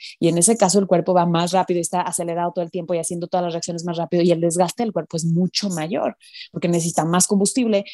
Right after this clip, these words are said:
porque necesita muchas cosas para poder producir estas hormonas. Ahora, en mi experiencia, ¿no? Eh, que veo ahora tantos pacientes con des-, desbalances hormonales y no solamente tiroides de, eh, insulina, ¿no? Cortisol, las hormonas del estrés.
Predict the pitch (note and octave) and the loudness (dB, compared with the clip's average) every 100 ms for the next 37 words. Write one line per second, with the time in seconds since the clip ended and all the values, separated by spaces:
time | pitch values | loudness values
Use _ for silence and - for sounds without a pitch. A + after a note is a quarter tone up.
0 | - - E3 E3 E3 D#3+ F3+ E3+ F3 F#3+ | -16 -10 -8 -6 -6 -4 -4 -2 0 4
1 | A#3 B3+ B3 - G#3+ - F3 E3+ E3+ F#3 | 4 2 -4 -2 -4 -2 -4 -4 -6 -4
2 | E3+ E3 D#3+ D#3 - D#3 D#3+ D#3 - - | -6 -6 -8 -6 -6 -4 -2 -2 -2 -2
3 | - _ - - - E3+ E3 D3+ _ - | -2 _ -16 -10 0 4 4 2 _ -20
4 | - - _ _ _ - G3+ G3 F#3+ - | -20 -20 _ _ _ -4 0 0 0 0
5 | F#3+ G#3+ B3+ A3 - E3 D#3+ - - E3 | -2 0 0 -2 -2 -4 -6 -10 -10 -6
6 | F3 - - _ F3 E3 D#3+ D#3 E3+ E3 | -6 -8 -14 _ -2 0 0 2 4 6
7 | F3 F3 E3+ E3+ F3 E3+ - D#3 F3 E3 | 6 6 6 2 0 -2 -4 -4 -4 -4
8 | E3+ - D#3+ D#3+ D3+ D#3+ D#3+ D3+ D#3+ E3 | -4 -4 -2 -2 -4 -2 0 2 0 0
9 | E3+ E3+ D#3 D#3 D#3 E3+ F3 F3 A3+ G3+ | 0 -2 -2 -6 -4 -4 -4 -2 0 0
10 | E3+ E3 F3 E3 D#3 D#3 D#3+ E3+ D3+ D#3 | -2 -2 -2 -2 0 2 2 2 -2 -4
11 | - - - - - A3 F#3+ F3 F3 F3+ | -8 -18 -16 -6 2 4 4 4 4 4
12 | G3+ F3+ D#3 D#3+ E3 - D#3+ F3 - E3 | 4 2 -2 -4 -8 -6 0 0 2 0
13 | E3 - G3+ F#3 F3 E3+ D#3 D#3+ E3 E3 | 2 2 6 6 4 2 -2 -4 -6 -6
14 | D#3 D#3 - F3 E3+ E3+ | -4 -4 -2 2 2 2